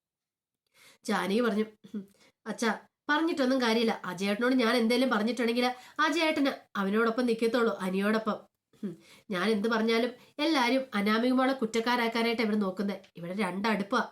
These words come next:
കാരണം എന്താണെന്നറിയാവോ? അനാമിക മോളെ ഏട്ടത്തിക്ക് പോലും ഇഷ്ടമില്ല. ഏട്ടത്തി എപ്പോഴും അവളെ കുറ്റം പറഞ്ഞുകൊണ്ടിരിക്കുക." ദേവയാനി പറഞ്ഞു, "ദേ ജാനകി,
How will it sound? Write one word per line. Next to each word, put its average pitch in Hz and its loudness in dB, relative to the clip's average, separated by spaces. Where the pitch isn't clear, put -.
കാരണം 190 0
എന്താണെന്നറിയാവോ? 233 2
അനാമിക 302 2
മോളെ 220 4
ഏട്ടത്തിക്ക് 208 -2
പോലും 226 2
ഇഷ്ടമില്ല. 220 0
ഏട്ടത്തി 175 -4
എപ്പോഴും 262 0
അവളെ 226 2
കുറ്റം 233 -2
പറഞ്ഞുകൊണ്ടിരിക്കുക." 220 0
ദേവയാനി 180 -2
പറഞ്ഞു, 214 0
"ദേ 180 -8
ജാനകി, 196 0